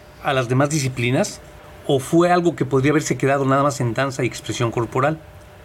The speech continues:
Porque algunos planes de estudios en escuelas de teatro principalmente usan danza y expresión corporal, pero obviamente no pasan a, al, al siguiente escalón, ¿verdad? Que sería lo que tú seguiste.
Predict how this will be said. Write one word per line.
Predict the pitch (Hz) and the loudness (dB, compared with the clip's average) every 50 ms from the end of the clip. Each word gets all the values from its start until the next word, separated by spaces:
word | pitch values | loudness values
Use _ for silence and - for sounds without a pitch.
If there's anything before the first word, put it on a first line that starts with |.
| - - - | -14 -4 0
Porque | 147 151 139 - 165 156 | 0 0 2 2 2 2
algunos | 151 147 165 190 202 190 190 | 4 4 4 4 4 2 0
planes | - - 170 165 170 170 160 143 139 127 120 | 2 2 4 4 4 4 2 0 0 -2 0
de | 123 113 113 113 110 107 107 - - - - | 0 2 2 2 2 0 -2 -6 -10 -10 -8
estudios | 120 - - - 175 165 135 131 127 127 127 - - - - - - - - - - - | -8 -4 0 2 2 4 4 2 2 0 -2 -6 -14 -18 -18 -18 -18 -16 -16 -10 -4 -2
en | 143 | -2
escuelas | 123 - - 165 156 151 147 135 139 | -2 -2 0 2 2 2 2 2 0
de | 143 131 | -2 0
teatro | 131 143 151 143 127 127 - 131 123 165 - - - - - - - | 0 0 2 2 2 0 -2 -2 -2 -4 -4 -8 -16 -20 -18 -6 -2
principalmente | 131 143 131 131 - 160 165 170 160 - 165 | 0 0 0 0 0 2 2 2 2 2 0
usan | 156 151 - 156 139 135 127 | 0 2 0 -2 0 0 0
danza | 147 147 147 147 - - 160 - | 0 0 0 0 -2 -2 -4 -2
y | 160 135 | -2 -4
expresión | 123 127 - - 117 110 - 139 131 | -4 -4 -4 -6 -6 -4 -2 0 0
corporal, | 127 147 127 131 139 131 127 131 139 - - - - - - | 0 0 -2 -2 -2 -2 0 -2 -4 -6 -12 -20 -20 -8 -2
pero | - 180 160 160 165 | 2 2 4 6 6
obviamente | 156 160 156 147 151 151 131 151 | 6 4 4 4 2 0 2 2
no | 135 135 131 | 2 2 2
pasan | 131 139 135 - 131 117 110 | 0 -2 -2 -2 -4 -2 -2
a, | 104 104 - - - - - - - - - | -2 -4 -4 -8 -12 -18 -20 -20 -16 -10 -8
al, | - 113 110 120 - | -6 -4 -4 -6 -4
al | - 117 107 - | -4 -4 -4 -6
siguiente | - 123 117 127 131 131 127 127 123 113 107 104 101 | -4 -2 0 2 2 2 0 0 0 0 0 0 -2
escalón, | 98 - - 113 113 117 123 123 113 | -4 -6 -6 -4 -4 -2 -2 -2 -2
¿verdad? | 110 110 117 - | -2 -2 -2 -4
Que | - | -6
sería | - - - 120 123 | -8 -8 -4 -2 -2
lo | 120 113 | -2 -4
que | - 123 | -6 -8
tú | - 123 | -6 -4
seguiste. | 113 123 120 117 123 123 - - 101 | -2 -2 -2 -2 -4 -6 -6 -8 -10